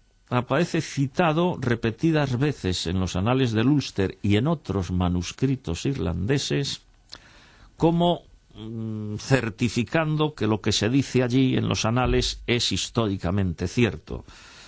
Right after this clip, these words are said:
Por ejemplo, mm, cuando los Anales del Ulster nos hablan del padre de Arturo y de Arturo, nos dice, "Esto aparece en el libro de Cuanach. Muere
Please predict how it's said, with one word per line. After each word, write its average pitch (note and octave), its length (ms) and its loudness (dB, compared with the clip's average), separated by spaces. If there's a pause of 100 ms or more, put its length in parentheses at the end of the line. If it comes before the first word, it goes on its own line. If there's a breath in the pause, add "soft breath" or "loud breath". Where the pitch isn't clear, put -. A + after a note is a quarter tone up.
(280 loud breath)
Por F#2+ 180 2
ejemplo, C3+ 800 0 (280)
mm, G#2+ 520 -2
cuando G#2 920 2
los G2 220 -2
Anales A#2 420 0
del A#2+ 100 0
Ulster B2 460 0
nos G#2 220 0
hablan C3 640 0
del G2+ 240 2
padre B2 480 0
de G#2 100 4
Arturo G2+ 640 2 (220)
y A#2 120 4
de F2+ 140 4
Arturo, A#2 600 0 (800 soft breath)
nos A#2 280 4
dice, B2 640 2 (160)
"Esto G3 640 0 (220)
aparece D#3+ 880 0 (120)
en A2 140 2
el G#2 180 0
libro C#3 320 0
de A2+ 140 -2
Cuanach. G2+ 500 -2 (960 soft breath)
Muere E3+ 560 4